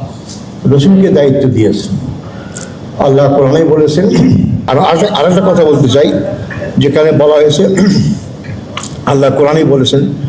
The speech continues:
"লিয়াকুনু রাসূলু শাহিদান আলাইকুম ওয়া তাকুনু শুহাদা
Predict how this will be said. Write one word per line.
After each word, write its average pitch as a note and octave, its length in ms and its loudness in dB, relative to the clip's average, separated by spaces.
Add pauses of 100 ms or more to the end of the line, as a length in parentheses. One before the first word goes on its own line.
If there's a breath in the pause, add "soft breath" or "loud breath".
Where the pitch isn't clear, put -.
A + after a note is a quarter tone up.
(420)
"লিয়াকুনু D#3+ 480 2
রাসূলু D3+ 360 2
শাহিদান D#3+ 500 2 (600)
আলাইকুম D3+ 440 2
ওয়া D3+ 120 2
তাকুনু D3+ 400 2
শুহাদা C#3+ 420 2